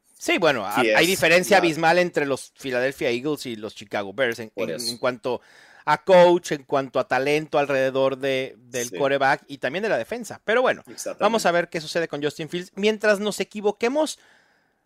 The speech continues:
Speaker 1: a favor, es decir, que los jugadores sobrepasen nuestras expectativas, es bueno.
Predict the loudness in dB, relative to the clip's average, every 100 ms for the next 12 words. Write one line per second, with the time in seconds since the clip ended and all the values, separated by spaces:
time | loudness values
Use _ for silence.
0 | _ 0 0 2 2 4 4 4 -2 -4
1 | -2 0 0 -4 -2 0 2 2 2 -4
2 | -8 -2 -2 0 -2 -2 -2 -6 -12 -18
3 | -18 -14 -12 -6 -2 -2 -4 -12 -2 -2
4 | 0 -4 -6